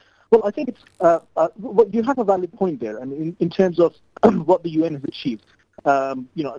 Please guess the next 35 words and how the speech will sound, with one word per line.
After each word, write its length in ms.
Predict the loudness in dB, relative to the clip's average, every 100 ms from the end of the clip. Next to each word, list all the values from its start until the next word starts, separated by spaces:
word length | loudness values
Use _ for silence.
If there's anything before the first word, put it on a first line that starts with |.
| -16 _ -2
there 100 | -2
have 240 | 0 0
been 120 | 0 -2
a 40 |
number 200 | -4 -6
of 120 | -6
questions 380 | -6 -6 -6 -2
raised 240 | -2 0
about 180 | -2 -2
the 80 | -6
performance 460 | -8 -4 -2 -4 -8
of 80 |
the 80 | -6
U 140 | -4 -4
N 160 | -4 -2
since 240 | -2 -2
the 160 | -2 -2
post-Second 720 | 2 2 2 -10 -2 0 0
World 180 | 0 0
War. 220 | 2 2 0 -12 -20 -20 -20 -4 2
Uh, 160 | 2 4
so 120 | 0
that's 180 | 2 0
a 40 |
valid 300 | 0 0 -4
point 280 | -4 -4 -2
you 80 | -2
raised 260 | -2 -4 -6
there. 120 | -2
But 200 | -2 -2 _ -4
then 120 | -4 -2
we 100 | -6
also 200 | -4 -4
have 160 | -2
to 120 | -2